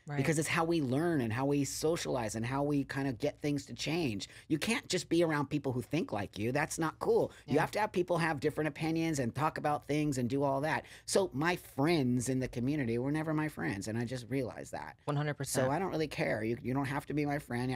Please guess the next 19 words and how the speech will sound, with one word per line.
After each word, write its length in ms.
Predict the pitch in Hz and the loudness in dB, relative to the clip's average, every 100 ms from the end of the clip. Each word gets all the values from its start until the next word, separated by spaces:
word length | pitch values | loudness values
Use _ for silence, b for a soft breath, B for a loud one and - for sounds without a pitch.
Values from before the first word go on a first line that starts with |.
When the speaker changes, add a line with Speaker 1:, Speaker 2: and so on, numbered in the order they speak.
| 113 | -2
Speaker 2:
I'm 120 | 135 | -2
not 160 | 170 - | -2 -2
here 300 | 156 175 160 | 0 0 0
to 100 | 120 | 0
be 80 | 123 | 0
your 100 | 107 | -2
friend. 380 | - 123 76 - _ b b | -2 -4 -4 -14 _ b b
I'm 140 | 117 143 | 0 2
here 100 | 147 | 2
to 60 | 143 | 0
create 300 | 147 135 - | -2 -2 -2
change, 400 | 135 143 160 139 | -2 0 0 -2
and 80 | |
I'm 80 | 120 | -2
here 180 | 120 139 | 0 -2
for 140 | 135 123 | -2 -2
the 80 | 110 | -4
kids 420 | - 147 131 107 | 0 0 0 -4
now. 260 | 92 78 | -8 -10